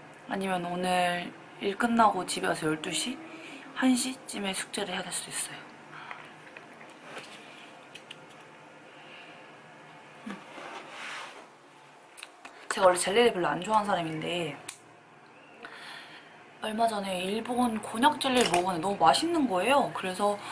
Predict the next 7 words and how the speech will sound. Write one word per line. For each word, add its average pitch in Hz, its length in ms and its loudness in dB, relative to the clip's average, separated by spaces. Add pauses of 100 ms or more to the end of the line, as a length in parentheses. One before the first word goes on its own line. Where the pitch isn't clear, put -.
(280)
"아, 302 160 8
되게 269 200 6
괜찮다." 320 760 6
이래서 233 440 4
이거 196 160 -2
칼로바이를 311 560 2
주문해봤는데 185 760 0